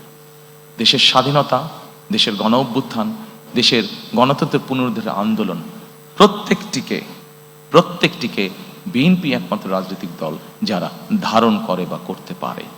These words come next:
রাষ্ট্রীয় প্রতিষ্ঠান যেগুলো হবে, সেগুলো আমরা সেই এলাকার যারা গুম খুন শহীদ হয়েছেন, তাদের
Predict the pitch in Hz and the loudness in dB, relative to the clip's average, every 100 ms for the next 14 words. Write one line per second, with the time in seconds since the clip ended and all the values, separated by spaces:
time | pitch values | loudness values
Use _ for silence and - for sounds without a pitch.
0 | - - - - 110 131 - 139 - 120 | -20 -20 -16 2 2 4 0 0 -2 0
1 | 180 - 113 98 98 92 95 - 101 95 | 0 0 -2 -2 -6 -4 -4 -2 -2 0
2 | 87 - - - 151 135 131 113 107 104 | -6 -8 -6 0 0 2 4 4 4 2
3 | - - - - 165 170 143 120 131 - | 2 -10 0 4 6 4 4 2 0 0
4 | 90 - - - - 113 104 95 139 160 | -2 -2 -14 -12 2 4 4 4 2 2
5 | - 123 113 - 135 156 113 - 110 - | 2 0 0 0 0 0 -2 -2 -2 -2
6 | 90 - - - 113 110 104 | -6 -10 -14 -2 2 2 0